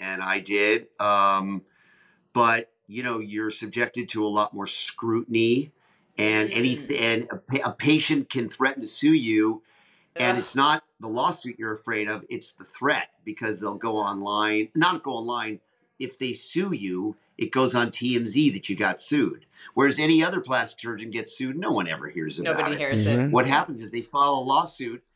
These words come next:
Speaker 1: The court clerk in the, in the courts,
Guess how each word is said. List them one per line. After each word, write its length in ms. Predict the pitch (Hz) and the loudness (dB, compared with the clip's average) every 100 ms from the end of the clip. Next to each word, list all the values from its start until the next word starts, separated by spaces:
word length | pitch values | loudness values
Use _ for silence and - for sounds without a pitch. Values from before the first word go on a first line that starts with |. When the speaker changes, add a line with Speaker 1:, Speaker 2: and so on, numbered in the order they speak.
| _ _ _ | _ _ _
Speaker 1:
The 120 | 127 | -16
court 500 | - - 147 165 180 | -14 -8 0 0 -2
clerk 500 | - - 175 165 - | -10 -4 -2 -2 -6
in 140 | 120 110 | -10 -6
the, 180 | 104 - | -6 -6
in 160 | 117 113 | -6 -2
the 140 | 101 | -2
courts, 720 | - - 175 123 - - - | -4 -2 2 2 0 -6 -8